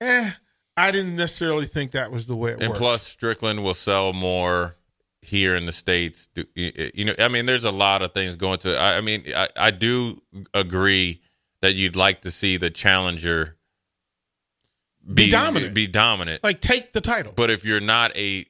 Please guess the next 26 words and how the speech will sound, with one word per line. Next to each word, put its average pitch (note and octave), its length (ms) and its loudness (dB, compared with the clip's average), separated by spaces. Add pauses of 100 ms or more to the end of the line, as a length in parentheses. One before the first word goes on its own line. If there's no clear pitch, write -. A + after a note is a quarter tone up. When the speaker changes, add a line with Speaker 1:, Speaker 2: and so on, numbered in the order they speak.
(100)
Speaker 2:
if F#2+ 220 -4
that's G#2+ 300 2
not G#2 280 -2
your F#2 160 -2
game, F2 760 -2 (260)
then G2+ 180 2
you F#2+ 140 0
have F#2 200 2
to F#2+ 100 -2
really F#2 540 2
score G2+ 460 0
it - 80 -6
like F#2 240 -2
it D#2 60 0
needs F2 200 -2
to E2 40 -10
score. A2 200 0
And F#2+ 180 -2
the G2+ 40 0
reason D#3 220 -2
why C3+ 60 0
I A#2+ 40 2
say G#2 200 -2
this, E2 200 -6
though, - 100 -6
Speaker 1:
Yeah. A2 120 0